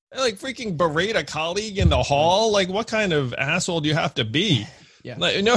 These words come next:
Speaker 1: <laughs> really, it was bizarre.
Speaker 2: Imagine
Speaker 1: It was
Speaker 2: anybody else in work. Imagine any other colleague, any other place in this country doing what he did, and, and imagine keeping your job.
Speaker 1: Yeah, in, in the office, if you did that stuff and it was caught on film, it'd be like, psh,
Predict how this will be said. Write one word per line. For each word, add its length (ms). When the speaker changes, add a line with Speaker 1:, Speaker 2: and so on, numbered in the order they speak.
Speaker 1:
<laughs> 80
really, 260
it 40
was 140
bizarre. 520
Speaker 2:
Imagine 240
Speaker 1:
It 20
was 140
Speaker 2:
anybody 460
else 220
in 140
work. 340
Imagine 360
any 220
other 160
colleague, 600
any 200
other 120
place 440
in 120
this 160
country 540
doing 240
what 140
he 140
did, 420
and, 220
and 400
imagine 380
keeping 280
your 120
job. 360
Speaker 1:
Yeah, 300
in, 160
in 180
the 80
office, 400
if 80
you 120
did 160
that 180
stuff 260
and 80
it 20
was 120
caught 160
on 100
film, 300
it'd 120
be 120
like, 240
psh, 280